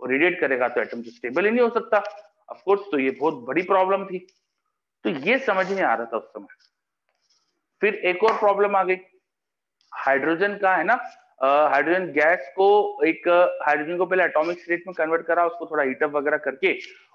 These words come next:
और heating के दौरान उसको, है ना, एनर्जी भी मिल गई। और फिर hydrogen gas से निकलने वाले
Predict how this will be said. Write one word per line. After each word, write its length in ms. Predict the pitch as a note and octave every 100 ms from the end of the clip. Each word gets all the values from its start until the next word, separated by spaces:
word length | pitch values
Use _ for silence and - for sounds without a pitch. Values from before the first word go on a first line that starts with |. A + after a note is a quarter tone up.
| -
और 160 | F#3
heating 240 | D#3+ E3+ A3
के 200 | A3 G#3
दौरान 340 | G3+ G3+ G#3
उसको, 200 | G3+ G#3
है 60 | G#3
ना, 80 |
एनर्जी 360 | G#3 C#3+ C#3+ D#3
भी 80 | E3
मिल 180 | E3+ D3+
गई। 160 | D3+ C#3+ - - - _ -
और 60 | -
फिर 100 | B3
hydrogen 420 | F3 F#3+ A#3 A3+
gas 340 | E3+ G3 G#3 -
से 80 |
निकलने 440 | B3+ G#3+ G#3+ A3+ A3+
वाले 340 | G3 F3+ C3